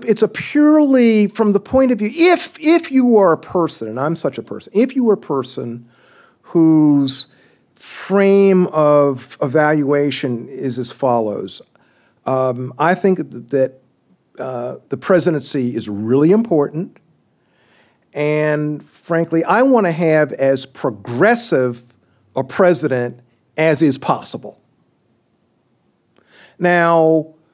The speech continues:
so a lot depends on what you think is possible. And from that point of view, the point of view that I just articulated, the question is, you know, what's effective?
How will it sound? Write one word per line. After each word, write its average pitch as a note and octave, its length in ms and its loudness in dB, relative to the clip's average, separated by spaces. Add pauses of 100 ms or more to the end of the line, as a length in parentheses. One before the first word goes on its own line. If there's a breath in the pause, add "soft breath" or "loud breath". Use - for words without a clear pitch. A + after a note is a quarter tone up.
(200)
so E3+ 680 2 (680)
a F3 80 0
lot A#3+ 400 2
depends F#3+ 640 2
on D#3+ 300 2
what F#3 200 2
you E3 120 -4
think C3+ 460 -2
is D3 180 -2
possible. - 640 -4 (1400 soft breath)
And F#3 340 2
from F#3+ 320 2
that C4 500 2 (180)
point F#3+ 320 2
of D#3 80 0
view, C#3 280 0
the A#2+ 80 -2
point F#3 180 0
of E3 60 -4
view F#3 140 2
that C#3+ 100 2
I C#3+ 80 2
just C#3+ 460 -4 (520)
articulated, C#3 880 -2
the A#3+ 60 -8
question F3+ 360 -6
is, F3 140 -2
you G#3 80 -2
know, D#3 60 0
what's D#3+ 580 -2
effective? C4 680 -4